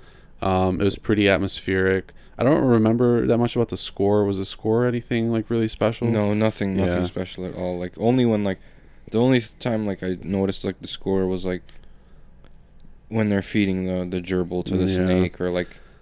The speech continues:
Speaker 2: like, the ending.
Speaker 1: Mm-hmm. Yeah, this
Speaker 2: Where Emily's just running away, like, huh, huh.
Speaker 1: Yeah.
Speaker 2: Like, before that, like, that, that was the only time I really noticed any sort of
Speaker 1: Mm-hmm.
Speaker 2: music, so.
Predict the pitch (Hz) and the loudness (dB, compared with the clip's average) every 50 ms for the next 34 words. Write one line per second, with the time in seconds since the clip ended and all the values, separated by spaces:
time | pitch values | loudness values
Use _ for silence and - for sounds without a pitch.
0 | - - - - - - - - - - - - - - - - - - - - | -20 -20 -20 -20 -20 -20 -20 -20 -20 -20 -20 -20 -20 -20 -20 -20 -20 -20 -14 -12
1 | 104 101 - - - - - 110 107 104 101 104 104 104 101 101 98 - - 104 | -12 -8 -6 -6 -6 -4 -2 -2 -2 0 0 0 0 0 -2 -6 -10 -8 -4 -2
2 | 98 95 98 95 92 92 95 95 - - - - - - - - 107 104 101 104 | -2 0 0 0 -2 -2 -4 -6 -8 -14 -16 -16 -16 -12 -4 0 2 4 4 4
3 | 110 120 110 - - - 117 113 95 101 104 104 101 98 98 101 95 92 95 101 | 4 2 0 -2 -4 -4 -2 0 2 2 4 4 4 2 0 -2 -4 0 2 2
4 | 98 98 95 92 92 95 95 90 90 87 - - 110 101 90 - - - - - | 2 2 2 2 4 4 4 4 2 0 -2 -6 -10 -12 -12 -14 -18 -20 -14 -6
5 | - 117 104 - - - 104 107 107 104 95 98 104 98 - 117 110 104 95 90 | -4 -4 -4 -4 -6 -10 -6 -2 0 0 2 2 2 0 2 4 4 4 4 4
6 | 90 87 - - - - - 90 - - - 92 - - - 95 92 95 92 90 | 2 0 -2 -4 -8 -8 -8 -8 -8 -6 -6 -6 -6 -6 -4 -4 -2 -2 -4 -4
7 | 92 92 92 87 - - - - - - - - 98 90 - 104 95 95 92 92 | -4 -6 -6 -6 -8 -14 -20 -20 -20 -16 -12 -10 -8 -6 -4 -4 -4 -4 -4 -4
8 | 95 95 90 90 90 90 90 90 - - 92 92 92 92 90 - - 98 92 95 | -4 -4 -4 -6 -6 -6 -8 -8 -10 -12 -12 -12 -10 -10 -10 -8 -8 -6 -4 -4
9 | 92 92 92 92 92 95 98 98 - - - - 98 95 95 | -4 -4 -4 -4 -6 -6 -8 -10 -10 -12 -14 -12 -12 -12 -12